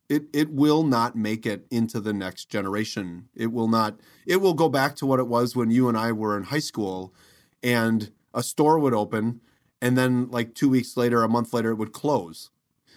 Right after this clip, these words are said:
you know? And now we're in a position where our community is a destination. So these, our, our local businesses can drive in the revenues over the course of a seven-month period of time to sustain over twelve.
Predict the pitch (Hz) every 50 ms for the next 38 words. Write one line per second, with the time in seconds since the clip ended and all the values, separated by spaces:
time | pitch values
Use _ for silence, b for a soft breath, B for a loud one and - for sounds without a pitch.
0 | b b b b b b - 117 107 101 98 107 123 131 - 131 123 123 123 131
1 | 143 175 180 151 131 127 123 123 123 - _ - 127 127 123 123 120 120 120 -
2 | 120 110 131 143 139 - 127 117 113 110 107 107 - 117 120 123 127 123 117 110
3 | 98 104 95 92 113 104 - - 110 104 104 123 139 - - 104 98 98 101 101
4 | b b b b b b b b b _ - 123 120 127 131 123 117 117 - -
5 | - - 117 113 117 113 117 110 110 110 123 139 139 - 123 101 120 131 135 170
6 | 156 - - 117 104 - - - 113 104 95 95 - - 110 113 127 127 135 123
7 | 110 101 107 107 120 143 139 120 110 95 107 104 104 104 101 95 - - 120 113
8 | 113 - - 104 95 98 95 92 90 - - - - 127 123 127 123 113 104 90
9 | - - 123 117 110 98 92 - - 135 143 147 120 104 98 95 92 - - 107
10 | - - 110 - - - 110 110 107 101 95 90 87 - - - 113 120 127 113
11 | - - - _